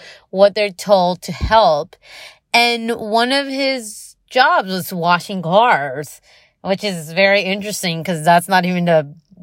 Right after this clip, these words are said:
job in production, but one of them was washing a car as an assistant. And that was Kevin Feige.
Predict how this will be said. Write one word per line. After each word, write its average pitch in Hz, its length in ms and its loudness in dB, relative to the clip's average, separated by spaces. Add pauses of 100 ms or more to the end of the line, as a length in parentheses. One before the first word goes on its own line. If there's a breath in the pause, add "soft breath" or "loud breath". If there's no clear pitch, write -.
(320)
job 190 380 4
in 185 180 -4
production, 190 540 0
but 180 200 4
one 185 140 -2
of 185 80 -2
them 190 240 0
was 170 340 2
washing 160 360 -2
a - 80 -14 (260)
car 208 380 2
as 165 360 -6
an 170 140 -8
assistant. 160 720 -8 (480 soft breath)
And 196 400 2
that 190 200 4
was 196 220 -4
Kevin 170 340 -6
Feige. 165 720 -2